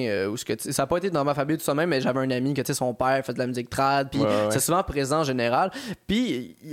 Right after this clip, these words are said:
Speaker 1: y, y a de quoi, euh, où ce que, tu sais, c'est bien, euh, tu sais, on chante, euh, tu sais, la zigazon zinzon, dans les bois, on s'amusait, on voyait son jouer du violon, puis tu sais, comme, c'est, OK, ouais, ça a fait partie,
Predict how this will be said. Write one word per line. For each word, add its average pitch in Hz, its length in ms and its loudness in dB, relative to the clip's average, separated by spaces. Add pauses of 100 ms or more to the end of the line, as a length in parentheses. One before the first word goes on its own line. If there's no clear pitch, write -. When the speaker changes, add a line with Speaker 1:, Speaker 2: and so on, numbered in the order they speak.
(140)
Speaker 1:
y, - 20 0
y 165 40 2
a 151 40 2
de 143 80 -14
quoi, 226 380 2
euh, 127 240 4
où 131 100 0
ce - 60 -8
que, 139 80 0
tu - 80 -4
sais, 196 80 0
c'est 135 160 0
bien, 131 180 0 (220)
euh, 110 500 2
tu - 380 -14
sais, 160 100 -2
on 156 120 2
chante, 165 440 0
euh, 113 240 2 (800)
tu 160 120 0
sais, 135 80 2
la 127 120 2
zigazon 139 440 0
zinzon, 135 580 2
dans 131 180 4
les 135 200 2
bois, 139 180 2 (160)
on 143 60 4
s'amusait, 135 600 2
on 135 120 4
voyait 143 200 2
son 156 200 2
jouer 175 120 2
du 170 120 0
violon, 208 420 2
puis 170 100 -4
tu 165 60 -2
sais, 190 100 2
comme, 214 160 2
c'est, 175 160 0
OK, 180 320 2 (160)
ouais, 175 240 4 (240)
ça 143 200 0
a 139 40 2
fait 180 240 0
partie, 208 640 0